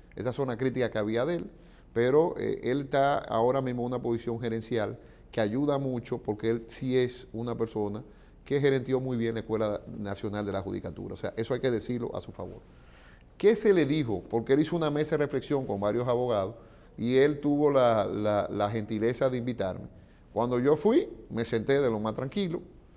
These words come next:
y le dije, "Mire, si usted quiere hacer una gran Suprema Corte de Justicia, usted tiene que darle independencia a los jueces".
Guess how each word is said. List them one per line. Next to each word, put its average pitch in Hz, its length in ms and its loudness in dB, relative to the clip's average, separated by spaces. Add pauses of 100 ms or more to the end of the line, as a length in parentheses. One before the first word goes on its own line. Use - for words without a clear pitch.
(320)
y 147 80 -2
le 156 100 2
dije, 156 160 6
"Mire, 160 460 2
si - 180 -6
usted 214 240 4
quiere 202 160 4
hacer 175 160 -2
una 165 140 -2
gran 135 200 -2
Suprema 120 460 -4
Corte 110 240 -4
de 101 60 -4
Justicia, - 440 -14 (920)
usted 123 180 0
tiene 139 240 -2
que 127 100 0
darle 117 300 0
independencia 104 760 -6
a 87 40 -6
los 85 120 -8
jueces". - 380 -20